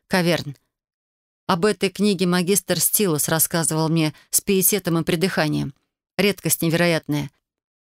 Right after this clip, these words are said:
«Я сказала только правду». Голос слегка осип, так что пришлось прочистить горло и уже более твердо заявить.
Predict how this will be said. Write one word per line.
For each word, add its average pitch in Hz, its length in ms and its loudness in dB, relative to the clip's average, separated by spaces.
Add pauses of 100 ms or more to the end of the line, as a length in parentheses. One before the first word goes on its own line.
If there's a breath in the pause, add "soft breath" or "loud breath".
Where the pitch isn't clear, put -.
(200)
«Я 165 100 2
сказала 185 460 0
только 196 300 -4
правду». 190 480 -2 (580)
Голос 214 320 2
слегка 185 400 -2
осип, 196 320 0
так 175 160 0
что - 180 -2
пришлось 180 440 0
прочистить 170 600 0
горло 185 300 2
и 151 60 2
уже 151 360 0 (360 loud breath)
более 170 340 2
твердо 170 340 0
заявить. 156 480 2